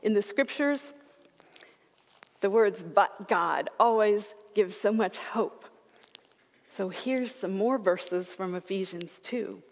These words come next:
"But God, being rich in mercy, because of his great love which,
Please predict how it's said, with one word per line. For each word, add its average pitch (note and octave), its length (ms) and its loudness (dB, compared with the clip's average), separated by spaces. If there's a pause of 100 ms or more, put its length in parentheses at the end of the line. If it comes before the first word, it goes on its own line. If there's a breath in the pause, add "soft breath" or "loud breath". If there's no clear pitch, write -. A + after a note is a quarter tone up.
(520 loud breath)
"But F#3+ 500 -2
God, A3 600 -6 (880 loud breath)
being A3 360 2
rich B3 280 -2
in F#3 200 -2
mercy, G3+ 560 -2 (600 soft breath)
because A#3+ 340 0
of E3+ 160 2
his F#3+ 240 -2
great A#3 580 -2
love F#3+ 680 0 (180)
which, - 240 -14